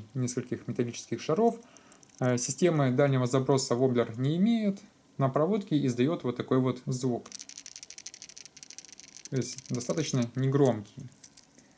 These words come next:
Приманка выпускается, ну, около двух десятков расцветок. Есть как натуральные цвета,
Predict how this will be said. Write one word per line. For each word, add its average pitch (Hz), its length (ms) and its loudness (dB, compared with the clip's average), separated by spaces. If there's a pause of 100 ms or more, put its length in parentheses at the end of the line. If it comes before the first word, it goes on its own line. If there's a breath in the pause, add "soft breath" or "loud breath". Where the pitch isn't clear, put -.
(1600 soft breath)
Приманка 160 680 2
выпускается, 131 1000 2 (440)
ну, 175 120 0
около 139 300 4
двух 139 180 2
десятков 123 480 0 (220)
расцветок. 226 640 0 (180)
Есть 127 280 2
как 117 260 0
натуральные 190 560 4
цвета, 160 640 2